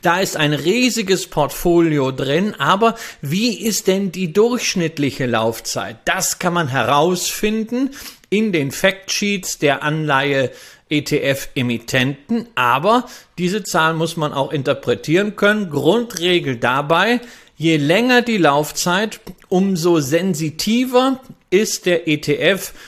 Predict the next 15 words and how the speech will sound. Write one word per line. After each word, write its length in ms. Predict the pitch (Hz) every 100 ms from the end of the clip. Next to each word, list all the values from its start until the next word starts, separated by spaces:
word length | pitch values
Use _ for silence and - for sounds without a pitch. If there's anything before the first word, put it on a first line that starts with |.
| -
für 240 | - 175 160
Veränderungen 1080 | 165 - 190 202 220 214 180 185 185 185 156
der 160 | 165
Zinsstruktur. 920 | 160 214 226 - - 120 - 117 - - -
Das 240 | - -
heißt, 400 | 156 220 226 - - - -
wenn 300 | 131 220 226
die 180 | 208
Zinsen 540 | - - 220 202 165 143
steigen, 640 | - 170 156 180 180 285 - - _ _ _ _ _ _ -
wird 320 | 196 175 175
bei 120 | - -
einer 200 | 139 135
langen 400 | 139 170 185 170
Laufzeit 680 | 151 156 - - 175 185